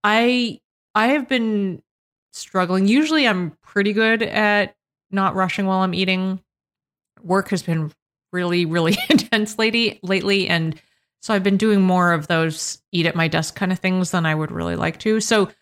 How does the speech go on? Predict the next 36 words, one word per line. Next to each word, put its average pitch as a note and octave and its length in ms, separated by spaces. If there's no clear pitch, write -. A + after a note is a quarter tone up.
the G3+ 80
best G#3 420
thing A3 160
that G3+ 120
I F3+ 80
do, F#3 220
actually, D#3 380
the D#3 120
way D#3+ 200
I E3 100
can E3 160
counter E3 360
that G#3 360
is D#3+ 640
doing, E3 600
I E3+ 60
love D#3+ 260
doing E3+ 220
the E3 60
crossword F3 640
in E3+ 120
the D#3 120
actual D3 340
physical D#3 400
paper F3+ 520
every G#3 200
day. A3+ 340
And F3 480
I F3 120
just, - 460
um, D3 580
have F3 200
lunch E3+ 220
with F3 120
my D#3+ 120
cross, B3 360